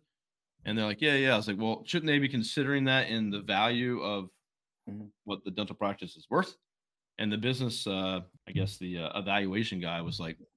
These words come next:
Speaker 1: "Oh, never thought about that before." And I was just like,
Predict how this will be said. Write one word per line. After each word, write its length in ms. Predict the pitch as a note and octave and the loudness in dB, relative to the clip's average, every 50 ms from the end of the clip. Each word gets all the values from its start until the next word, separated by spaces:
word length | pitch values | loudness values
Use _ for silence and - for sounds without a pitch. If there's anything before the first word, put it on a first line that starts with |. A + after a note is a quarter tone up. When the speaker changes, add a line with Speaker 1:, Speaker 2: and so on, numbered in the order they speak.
| _ _ _ - | _ _ _ 0
Speaker 1:
"Oh, 280 | A3+ C4 A3+ - - - - | 6 6 6 6 6 2 0
never 220 | D3 E3 E3+ F3+ | 2 4 4 4
thought 240 | D#3+ - G3 G#3+ A#3 | 8 8 8 8 10
about 280 | A3 D#3+ B2+ A2+ G#2+ - | 8 8 8 6 6 4
that 160 | G2+ F2+ - | 2 0 0
before." 520 | F#2+ - - - G2 G2 G2+ G2 - - _ _ _ _ _ _ _ _ _ _ _ _ - - - | -2 -8 -8 -4 -2 0 0 -2 -4 -8 _ _ _ _ _ _ _ _ _ _ _ _ -18 -8 -2
And 80 | A2+ A#2 | 0 2
I 60 | A#2 | 2
was 100 | A2+ G#2+ | 2 0
just 180 | A2+ G#2+ - | -2 -4 -2
like, 280 | A2+ G2 F#2+ F#2 F#2 | -2 0 0 -2 -2